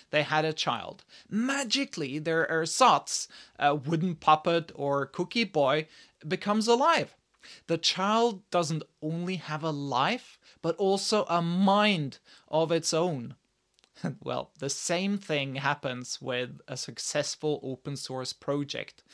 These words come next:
It gets a life of its own. Suddenly, there are other people around with thoughts about how the software should be. That might be hard to get accustomed to,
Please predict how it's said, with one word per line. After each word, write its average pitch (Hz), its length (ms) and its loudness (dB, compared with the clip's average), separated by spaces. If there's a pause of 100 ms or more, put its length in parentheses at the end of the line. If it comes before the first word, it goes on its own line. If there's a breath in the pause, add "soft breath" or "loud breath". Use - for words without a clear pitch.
(260 loud breath)
It 156 260 -8
gets - 420 -4 (200 loud breath)
a 131 120 -2
life 135 380 -2
of 147 140 -2
its 151 200 -4
own. 147 380 -2 (140 soft breath)
Suddenly, 240 920 0 (300 loud breath)
there 156 160 0
are 160 200 0 (100)
other 202 260 2
people 180 460 -2
around 165 540 4
with 139 260 -6
thoughts 190 540 2
about 131 380 0
how 170 260 4
the 151 140 -2
software 156 440 -2
should 143 320 -4
be. 170 300 -2 (1160 soft breath)
That 175 320 2
might 196 360 0
be 202 200 -2
hard 175 380 -2
to 202 80 -6
get 170 200 0
accustomed 196 600 -4
to, - 260 -14